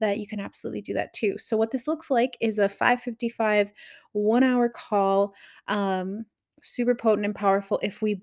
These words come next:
both feel like it's a hell yes and we're like, "Let's do this." Like, we've got magic to make. There's so many things that we can do together. And if it feels like a hell yes, I have a three, six, and one year package coaching offer.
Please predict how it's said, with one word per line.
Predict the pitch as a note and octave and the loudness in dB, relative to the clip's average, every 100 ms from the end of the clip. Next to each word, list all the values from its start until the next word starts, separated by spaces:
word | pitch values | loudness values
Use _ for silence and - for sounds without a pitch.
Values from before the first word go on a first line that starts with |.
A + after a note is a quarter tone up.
| _ | _
both | G3 G#3+ C#4+ - - - | 2 2 0 -6 -20 -20
feel | - A#3 A3+ F#3 F3+ | -6 2 4 4 2
like | F#3+ G3 | -2 -4
it's | G3 F#3+ | -8 -10
a | |
hell | F#3 - - G3 G3 | -10 -10 -2 0 2
yes | G3 - G3 | 0 -4 -8
and | G#3 | -6
we're | G3 F#3 | -4 -2
like, | E3+ - | -2 -2
"Let's | - F3+ - - - | -4 -2 -2 -6 -12
do | - - | -12 -8
this." | F#2 G3+ - | -6 -6 -4
Like, | G3 G3 | -4 0
we've | A3+ G#3+ | 0 2
got | G#3+ - | 0 0
magic | G#3 A#3+ D4 C4 C#4 - | 0 4 6 6 2 2
to | C4+ | 4
make. | B3+ B3 B3 - - - - - | 6 6 2 -4 -20 -20 -10 -6
There's | G3+ | -6
so | - B3+ | 0 4
many | C4 C4 | 6 6
things | B3 A#3 | 4 2
that | A3+ | 2
we | A3+ | 0
can | A3+ | 0
do | A3 A3 | 2 2
together. | G#3+ G3+ G#3 G3+ - | 2 2 4 4 2
And | G3+ | -4
if | G3 G#3 | -6 -8
it | G3+ | -4
feels | A3 A3+ | -2 0
like | A3 G#3+ | -2 -2
a | |
hell | G3 G3+ G3+ | -6 -2 0
yes, | F#3+ F#3+ - | 2 0 -2
I | G3+ | -4
have | G3 F#3+ | -2 -2
a | F#3+ F#3+ - | -2 -4 -8
three, | A3+ A3+ B3 B3+ - | -4 0 0 -2 -6
six, | - - A3 A3 - - | -12 -4 -4 -4 -8 -4
and | G3 G3 | -4 -2
one | G3 G3+ G#3+ G#3 F#3 | -2 0 -2 -4 -8
year | F#3 F#3 F#3 - | -2 0 0 -2
package | F#3 F#3 F#3 - | -8 -6 -8 -10
coaching | - E3+ - F#3 - | -6 -6 -4 -10 -8
offer. | F3 - - D#3 | -8 -4 -4 -4